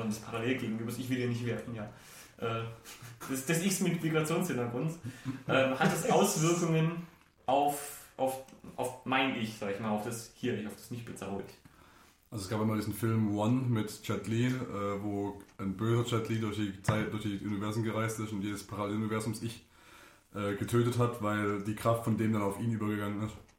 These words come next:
Speaker 1: Mhm.
Speaker 2: Vielleicht funktioniert das so.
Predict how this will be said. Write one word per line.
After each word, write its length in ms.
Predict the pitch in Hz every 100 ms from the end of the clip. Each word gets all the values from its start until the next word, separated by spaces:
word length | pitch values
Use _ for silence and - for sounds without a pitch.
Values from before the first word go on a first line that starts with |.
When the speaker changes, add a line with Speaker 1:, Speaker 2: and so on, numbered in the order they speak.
| _ _ -
Speaker 1:
Mhm. 320 | 101 110 110 113 - - - - - _ _ _ _ - _ _ _
Speaker 2:
Vielleicht 240 | - 104 104
funktioniert 380 | 110 107 107
das 60 | 117
so. 180 | 120 110